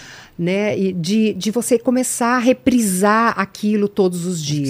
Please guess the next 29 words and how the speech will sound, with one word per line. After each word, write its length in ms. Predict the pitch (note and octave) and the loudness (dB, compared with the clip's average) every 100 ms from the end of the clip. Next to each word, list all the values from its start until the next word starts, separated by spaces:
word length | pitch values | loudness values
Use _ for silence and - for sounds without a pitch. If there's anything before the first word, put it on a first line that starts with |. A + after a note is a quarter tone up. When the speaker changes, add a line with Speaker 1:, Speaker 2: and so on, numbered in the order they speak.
| C3 | -2
Speaker 2:
você 60 | C3+ | -4
passa 120 | C3 | -4
um 60 | C3+ | -4
ponto 200 | C#3+ C#3 | -6 -8
que 120 | - | -12
você 120 | - | -6
acha 200 | D3 C3 | -4 -4
estranho 400 | C3 - D3+ D#3+ | -8 -4 -2 0
não 240 | C3 D#3 F#3+ | 0 0 -2
fazer. 420 | F3+ A#2+ G#2+ G#2 - - - - | -6 -4 -6 -8 -14 -20 -20 2
Speaker 1:
Isso. 480 | A#3+ G3 - - A#2 - - - - | 4 4 0 -6 -10 -14 -20 -20 0
É, 420 | F#3+ F#3+ F#3 - | 4 4 4 2
é 40 | |
Speaker 2:
Hum. 40 | A3+ | 0
Speaker 1:
estranho. 520 | - - F#3 E3+ E3 | 0 -2 0 0 2
Eu 160 | G#3 G#3 | 4 4
me 140 | G#3+ | 2
culpo, 420 | - B3 B3 A#3 G#3 | -4 -2 -2 -4 -8
me 120 | F#3 | -8
cobro, 720 | - F#3+ G#3 G3+ F#3+ F#3 F3+ - - | -4 0 2 2 0 -2 -6 -10 -6
né? 200 | F#3 G#3 | -2 -2
Então, 440 | G3 A#3+ A#3+ C4 C4 | -4 -4 -4 -4 -8
Speaker 2:
Hum. 60 | G2 E2+ - - | -14 -18 -20 -8
Speaker 1:
é 100 | A3+ | -2
gostoso 720 | B3+ - - B3+ B3 G#3 E3 - - | -2 -2 0 0 0 -2 -6 -6 -4
quando, 480 | F3 E3 E3 D3+ - _ _ | -2 0 -2 -4 -6 _ _
quando 200 | F#3 F3+ | -2 0
eu 80 | F#3 | 0
consigo, 1200 | G3+ F#3 - - G3+ G3 F3+ F#3 F3+ E3+ D#3+ | 0 -4 -4 0 2 2 2 4 4 4 2